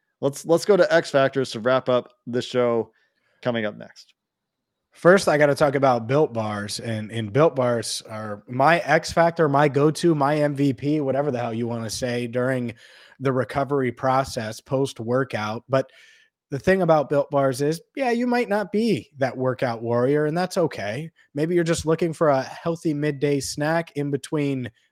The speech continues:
Speaker 2: Zoom meetings if you're working from home, or in between, uh, trips to different businesses if you're in sales, or whatever the case may be. Built Bars are perfect for you because they taste amazing. They're covered in one hundred percent real chocolate. They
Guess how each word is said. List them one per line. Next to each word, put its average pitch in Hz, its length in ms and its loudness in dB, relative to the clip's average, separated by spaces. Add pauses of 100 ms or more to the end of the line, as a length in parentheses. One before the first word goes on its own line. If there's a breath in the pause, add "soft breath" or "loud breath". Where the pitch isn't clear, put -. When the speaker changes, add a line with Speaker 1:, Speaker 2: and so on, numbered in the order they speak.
Speaker 2:
Zoom 139 380 -2
meetings 160 420 0
if 131 100 -14
you're 127 100 0
working 131 260 -2
from 123 160 -2
home, 147 240 0
or 143 80 0
in 127 120 -4
between, 147 400 -2 (440 soft breath)
uh, 131 160 -2
trips 185 340 0
to 165 100 -4
different 175 300 2
businesses 190 540 2
if 170 100 -4
you're 170 140 0
in 160 80 -2
sales, 226 360 -2
or 233 100 2
whatever 208 440 2
the 202 120 0
case 156 340 -6
may 143 160 -4
be. 139 260 -2
Built 135 320 -2
Bars 139 300 0
are 117 100 -4
perfect 127 460 -6
for 123 80 -8
you 117 240 -6
because 123 420 -4 (260 soft breath)
they 131 120 -8
taste 170 380 -2
amazing. 127 500 -2 (180)
They're 131 120 0
covered 151 340 0
in 139 160 -4
one 131 140 -6
hundred 156 300 -4
percent 175 360 -4
real 135 200 2
chocolate. 104 480 -6 (540 loud breath)
They 123 380 -6